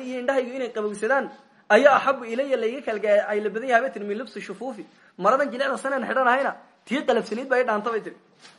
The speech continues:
"Wa aklu kusayratin", jab roodhiya inaan cuno, "fii kisri bayti", gurigayaga dhinaciisa, ayaa "axabbu ilaya", layga kalgacayl badan yahay, "min akli ragiifi",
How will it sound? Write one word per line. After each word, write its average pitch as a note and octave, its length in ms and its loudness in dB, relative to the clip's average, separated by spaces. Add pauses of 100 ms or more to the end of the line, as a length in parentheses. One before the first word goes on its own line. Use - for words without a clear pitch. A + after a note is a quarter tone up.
(280)
"Wa G3+ 140 10
aklu B3+ 240 6
kusayratin", A3+ 600 -2 (360)
jab C#4 160 -4
roodhiya A#3+ 360 2
inaan A#3+ 160 -2
cuno, F3+ 300 -6 (360)
"fii G3+ 160 -6
kisri B3 260 -8
bayti", G#3 320 -4
gurigayaga A#3 480 0
dhinaciisa, C4 520 -4 (360)
ayaa C4 240 8
"axabbu B3 300 2
ilaya", C4 320 -4
layga A#3 260 -4
kalgacayl G#3+ 500 -2
badan B3 220 -4
yahay, G#3 200 -2 (260)
"min F#3+ 140 -4
akli B3+ 260 -2
ragiifi", G#3 500 -2